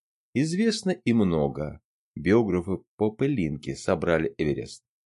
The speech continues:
И мало. Текумсе, падающая звезда, родился в тысяча семьсот шестьдесят восьмом в долине Агая. И мать, дочь великого шамана, накануне родов предсказала,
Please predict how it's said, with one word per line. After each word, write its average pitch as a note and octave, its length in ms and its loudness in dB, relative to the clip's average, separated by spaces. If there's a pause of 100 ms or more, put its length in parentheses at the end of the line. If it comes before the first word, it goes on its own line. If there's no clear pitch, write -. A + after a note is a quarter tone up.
(160)
И F#3 100 4
мало. C#2 640 -2 (920)
Текумсе, - 840 0 (120)
падающая D#3 460 0
звезда, B2+ 440 0
родился A2 440 2
в - 60 -16 (120)
тысяча E3+ 380 -2
семьсот A#2 420 -2
шестьдесят A2 420 -2
восьмом G2 460 -2
в D2 80 -14
долине F2 420 0
Агая. C2 680 -6 (760)
И D#3+ 140 4
мать, G2 580 4 (320)
дочь D2 400 -2
великого F2 380 -2
шамана, C3+ 440 -2
накануне C3+ 520 0
родов B2 500 0
предсказала, F2 1040 -2